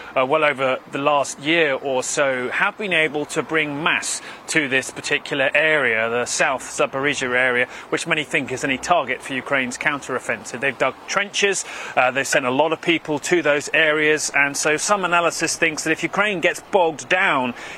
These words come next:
in a war of attrition along that long defensive line, it could potentially find success much harder to reach. Its potential for victory here is to move fast,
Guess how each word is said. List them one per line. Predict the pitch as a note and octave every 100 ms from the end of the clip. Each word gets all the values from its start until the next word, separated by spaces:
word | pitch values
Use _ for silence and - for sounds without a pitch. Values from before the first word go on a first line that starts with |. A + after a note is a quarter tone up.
| -
in | D3+ D3
a |
war | C#3 E3+ D#3+
of | C3+
attrition | C#3 - F#3+ - C#3
along | B2+ C#3 D3+ D3
that | C#3 D3
long | E3 F#3 F3
defensive | D#3 - F3 D#3 - D3 C3+
line, | F3 F#3+ D3 C3 - - -
it | D#3+
could | - G3+ F3 - -
potentially | - F3+ E3+ - C3 B2+ - - - - -
find | - E3 D3+
success | - - - D3+ C3 - -
much | C#3+ D3+ - D3+
harder | C#3 C3+
to | B2+
reach. | C3 C#3 F3 C3 - - -
Its | D#3+ -
potential | - D#3+ - A#3 - F3 D3+ C3+
for | - D3+
victory | C3+ A#3 F3+ D3+
here | D3+ D3+
is | F3 E3+ -
to | -
move | C#3+ E3 D3+
fast, | - F3+ F3 E3+ -